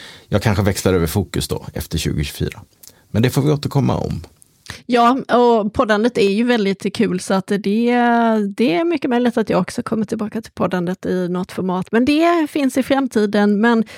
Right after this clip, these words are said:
Speaker 2: som sagt var, nu finns det en idé för tjugotjugofyra. Eh, Logistikpodden fortsätter och går ut med ett bang. Eh, så hör av dig, eh, alla idéer och tankar du har till hej at logistikpodden punkt se eller sök upp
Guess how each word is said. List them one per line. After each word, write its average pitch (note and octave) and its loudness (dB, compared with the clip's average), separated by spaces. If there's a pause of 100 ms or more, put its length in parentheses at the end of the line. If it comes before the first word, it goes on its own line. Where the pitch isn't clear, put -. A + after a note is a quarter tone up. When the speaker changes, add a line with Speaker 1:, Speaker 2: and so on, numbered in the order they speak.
(140)
Speaker 2:
som C#4+ 0
sagt - -2
var, G3+ 4
nu C4 2
finns G#3+ 0
det G#3 2
en G3+ 2
idé G3 2
för - -4
tjugotjugofyra. G#3 0
Eh, G3 2
Logistikpodden F#3 0
fortsätter F3+ -2
och F3 -2
går F3+ 0
ut E3+ -2
med E3+ -2
ett - -10
bang. G#3+ 0 (560)
Eh, G#3 2
så B3 0
hör A#3+ 4
av G3 0
dig, C#4+ 0 (280)
eh, G#3+ 2
alla A#3 4
idéer G#3 2
och - -4
tankar F#3+ -4
du F#3+ -2
har G3 0
till G3 2
hej A3+ 2
at - -4
logistikpodden F3+ -4
punkt - -8 (100)
se A3 -8
eller A#3 2
sök A#3+ -4
upp F#3 -2